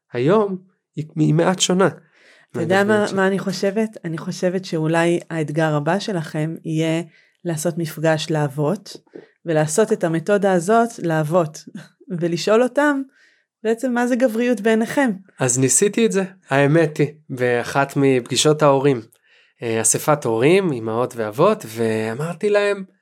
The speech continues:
Speaker 1: "תקשיבו, יש תוכנית, ובואו, בואו נתרגל."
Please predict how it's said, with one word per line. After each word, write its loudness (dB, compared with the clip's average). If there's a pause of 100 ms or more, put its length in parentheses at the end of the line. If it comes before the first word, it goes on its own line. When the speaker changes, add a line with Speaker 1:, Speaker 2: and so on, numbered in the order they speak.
(380)
Speaker 1:
"תקשיבו, 2
יש 4
תוכנית, 0
ובואו, 4 (260)
בואו 4
נתרגל." 0